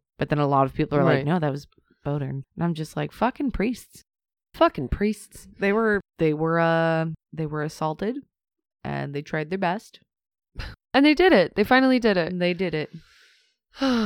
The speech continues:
Speaker 2: Yeah, I had read things where, like,
Speaker 1: Apparently, Robert Mannheim is still, like, alive and kicking today.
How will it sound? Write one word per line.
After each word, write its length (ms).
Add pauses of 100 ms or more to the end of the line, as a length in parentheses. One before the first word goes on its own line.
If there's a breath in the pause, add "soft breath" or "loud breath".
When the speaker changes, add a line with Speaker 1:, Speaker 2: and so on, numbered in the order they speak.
(480 loud breath)
Speaker 2:
Yeah, 480
I 180
had 300
read 260
things 320
where, 160
like, 380 (160)
Speaker 1:
Apparently, 440
Robert 420
Mannheim 560
is 160
still, 400
like, 320
alive 320
and 160
kicking 320
today. 500